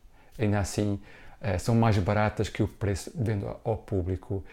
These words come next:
Há mais, eh, promoções, muitas mais promoções nestes sites que vos mostrei. Também haverá certamente outros sites que eu posso nem conhecer, portanto,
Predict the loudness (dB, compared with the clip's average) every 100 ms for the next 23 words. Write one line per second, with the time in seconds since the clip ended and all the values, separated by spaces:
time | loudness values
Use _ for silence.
0 | -20 -20 -20 -8 2 6 8 8 6 4
1 | -4 -10 -18 -20 -2 2 4 4 4 4
2 | 4 2 2 4 2 -2 6 6 6 4
3 | 2 2 2 0 0 0 0 2 0 0
4 | 0 -2 -2 -2 0 0 2 2 2 2
5 | 2 2 2 0 0 4 4 4 4 4
6 | 4 2 2 2 2 0 4 2 2 2
7 | 2 4 0 0 2 4 2 0 2 2